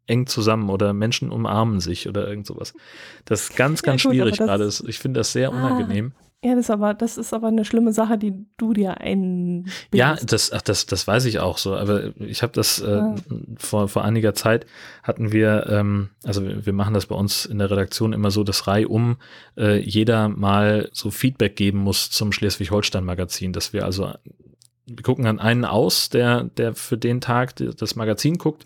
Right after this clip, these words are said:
Speaker 1: und der schreibt dann alles auf, was ihm, was ihm aufgefallen ist. Und wir hatten dann eben an dem Tag, an dem
Speaker 2: Mhm.
Speaker 1: ich dran war, das muss irgendwie im Mai gewesen sein, schätze ich,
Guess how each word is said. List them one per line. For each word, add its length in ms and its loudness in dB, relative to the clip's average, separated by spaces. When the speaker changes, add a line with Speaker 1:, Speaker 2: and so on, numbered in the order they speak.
Speaker 1:
und 100 2
der 80 4
schreibt 300 2
dann 100 0
alles 260 0
auf, 300 0
was 160 -2
ihm, 280 -2
was 160 0
ihm 80 0
aufgefallen 540 -2
ist. 100 -2
Und 80 -4
wir 100 0
hatten 200 0
dann 140 2
eben 200 2
an 80 0
dem 160 2
Tag, 220 -2
an 100 -4
dem 120 2
Speaker 2:
Mhm. 40 0
Speaker 1:
ich 100 -4
dran 220 2
war, 160 4
das 220 -4
muss 120 -8
irgendwie 260 -6
im 60 -4
Mai 260 0
gewesen 340 0
sein, 160 -4
schätze 240 -6
ich, 100 -12